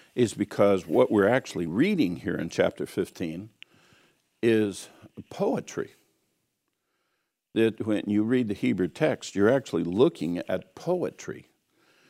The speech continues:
And this is like the, the, the lines to a song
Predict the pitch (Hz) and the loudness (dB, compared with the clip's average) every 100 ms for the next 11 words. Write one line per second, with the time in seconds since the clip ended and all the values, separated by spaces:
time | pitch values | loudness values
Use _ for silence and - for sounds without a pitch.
0 | _ _ 104 104 98 110 - 95 80 87 | _ _ -6 -2 2 0 0 -8 -8 -2
1 | 104 107 95 - 95 92 87 87 85 - | 2 2 0 -4 -2 0 0 -4 -6 -14
2 | 92 90 82 82 85 80 - 80 85 90 | -6 -4 -4 -6 -8 -10 -12 -10 -6 -4
3 | 120 123 117 - - 95 - - 143 120 | -4 -2 -4 -6 -4 -4 -6 -8 -6 -6
4 | 73 - | -10 -16